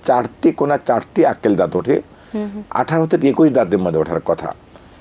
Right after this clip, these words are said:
Speaker 1: অনেক সময় দেখা যায় দাঁতগুলো ঠিক মতো উঠতে পারে না, কারণ দাঁতের ওঠার যে, যে স্পেস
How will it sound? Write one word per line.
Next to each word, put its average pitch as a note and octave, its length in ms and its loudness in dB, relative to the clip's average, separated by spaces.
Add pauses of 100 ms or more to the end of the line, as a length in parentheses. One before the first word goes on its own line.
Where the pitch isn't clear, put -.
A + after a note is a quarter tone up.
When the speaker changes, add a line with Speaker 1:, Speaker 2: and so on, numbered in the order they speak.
(120)
Speaker 1:
অনেক E3 260 2
সময় D#3+ 300 0
দেখা A2+ 300 0
যায় C#3+ 180 4
দাঁতগুলো G2 500 0
ঠিক B2+ 220 -4
মতো B2+ 120 0
উঠতে C3 320 2
পারে F#2+ 200 2
না, D#2+ 120 -10
কারণ A2+ 340 0 (520)
দাঁতের B2+ 400 2
ওঠার C3+ 320 0
যে, C3+ 120 4
যে A#2+ 320 2
স্পেস D3+ 520 0